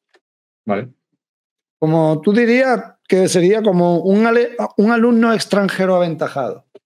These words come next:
Speaker 1: Vale, hay que decir que aunque yo no sé alemán según mi hoja, si soy un egiptólogo, por lo menos habré leído muchos textos en alemán. Lo cual quiere decir que yo no puedo hablar en alemán, pero seguramente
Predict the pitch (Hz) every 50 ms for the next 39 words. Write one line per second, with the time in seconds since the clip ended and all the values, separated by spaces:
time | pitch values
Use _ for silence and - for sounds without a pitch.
0 | _ - - - - - - - - 139 139 - - - - _ _ _ _ _
1 | _ _ - 120 104 92 - - - 127 123 123 147 143 131 123 127 147 - 143
2 | 117 107 107 101 104 110 117 117 110 - 113 104 101 98 104 107 104 101 - -
3 | 107 101 104 101 98 98 101 104 104 - - 135 - - - _ _ _ _ _
4 | _ _ _ - 107 - 107 110 110 110 110 104 110 107 90 - - 107 107 110
5 | 107 113 127 127 135 - - - - 120 - - - - - 113 101 101 101 104
6 | 110 117 127 123 123 120 107 104 113 120 120 117 110 113 120 123 120 113 107 110
7 | 110 107 - 107 104 - - 101 - - 98 - - 90 90 87 87 87 87 85
8 | 85 85 _ _ _ _ _ _ _ _ _ _ _ _ _ _ - 92 101 107
9 | 101 101 107 101 104 113 107 107 107 98 98 110 113 117 110 117 117 117 113 113
10 | 113 113 113 110 110 110 110 107 113 120 123 123 120 120 104 101 - - 101 101
11 | 104 104 104 104 104 104 113 110 110 107 107 110